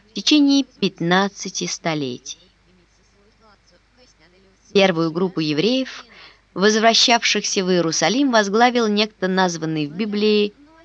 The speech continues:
Шешобацаром и князем Иудиным. Некоторые называют его сыном Иехонии.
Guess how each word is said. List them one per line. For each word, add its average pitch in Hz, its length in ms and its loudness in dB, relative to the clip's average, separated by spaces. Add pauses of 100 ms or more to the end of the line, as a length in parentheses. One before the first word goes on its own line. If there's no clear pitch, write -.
(460)
Шешобацаром 185 1400 0 (340)
и 220 120 -6
князем 254 540 0
Иудиным. 127 680 -4 (1040)
Некоторые 190 500 0
называют 190 440 -2
его 190 340 0 (120)
сыном 220 480 -2 (100)
Иехонии. 202 880 -2